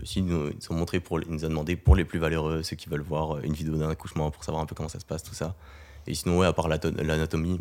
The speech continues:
mais qui est vraiment très sommaire, parce qu'au final, le pénis, on le décrit en entier, alors que la vulve, beaucoup moins, et au final, et puis même, c'était pas très, euh,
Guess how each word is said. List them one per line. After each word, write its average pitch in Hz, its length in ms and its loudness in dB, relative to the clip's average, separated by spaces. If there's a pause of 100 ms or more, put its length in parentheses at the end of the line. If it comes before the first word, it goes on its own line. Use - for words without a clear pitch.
mais 78 60 -4
qui 78 140 -6
est - 20 -2
vraiment 80 300 0
très 82 180 -2
sommaire, 82 320 2
parce - 100 -8
qu'au - 100 -6
final, 80 200 0
le 73 80 -2
pénis, 78 320 -2
on 76 60 -4
le 71 180 -8
décrit 78 480 -6
en 67 120 -6
entier, 85 300 -2
alors - 180 -8
que - 120 -8 (560)
la 76 100 0
vulve, 78 320 0
beaucoup 71 240 -4
moins, 82 240 2
et 71 140 -4
au - 40 -14
final, 71 320 -4
et 82 80 -4
puis - 140 -4
même, 92 180 4
c'était 78 220 -2
pas 80 160 2
très, 85 300 0
euh, 73 80 -2